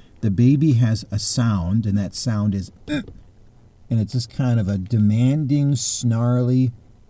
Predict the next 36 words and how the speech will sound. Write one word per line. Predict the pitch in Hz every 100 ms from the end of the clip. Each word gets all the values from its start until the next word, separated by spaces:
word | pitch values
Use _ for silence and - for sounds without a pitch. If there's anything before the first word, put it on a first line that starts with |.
| - -
cry | - 120 95 80 85 - - - - - - _ -
that | 120 104 92 - _ _ -
apparently | 101 143 151 123 117
she's | - 156 156 120
used | 117 120 104 107 113 -
to | -
get | 110 113 120
her | 120
parents | 104 127 123 120 120
to | -
do | 110
whatever | 107 107 113 120
she | -
wants | 127 104 101 101
at | 101
the | 113 107
age | 104 95 101
of | 95
nine | 101 92 90
months. | 90 - - - - _ - - - - -
And | 123 117
my | 110
wife | 110 107 151 180 -
will | 107
look | 113 226 -
at | 85
her | 85 71 135 135 - -
and | - 123
say, | 123 101 98 - - _ _
"Oh | 135 175
no, | 139 104 101 78 - - _ _ _ _ _ -
we're | 127
not | 156 143
doing | 127 123 110
that | 117 120
today." | - 80 76 -